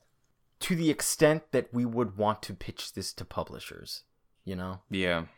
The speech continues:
Speaker 1: Where we're not sitting there being like, "I want a fun book for my friends and family to read." It's like, "I kinda want something to see if I can gain any kind of revenue from this." And it's like, both of us are conscious enough of our own work to,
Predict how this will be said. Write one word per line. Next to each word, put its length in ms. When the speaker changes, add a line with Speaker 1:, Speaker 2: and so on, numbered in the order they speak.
Speaker 1:
Where 220
we're 160
not 220
sitting 180
there 100
being 220
like, 200
"I 80
want 200
a 100
fun 540
book 220
for 160
my 160
friends 280
and 140
family 320
to 100
read." 200
It's 180
like, 180
"I 100
kinda 280
want 240
something 300
to 100
see 400
if 100
I 160
can 300
gain 300
any 240
kind 280
of 180
revenue 400
from 260
this." 300
And 120
it's 140
like, 340
both 520
of 80
us 160
are 180
conscious 480
enough 540
of 180
our 220
own 220
work 260
to, 280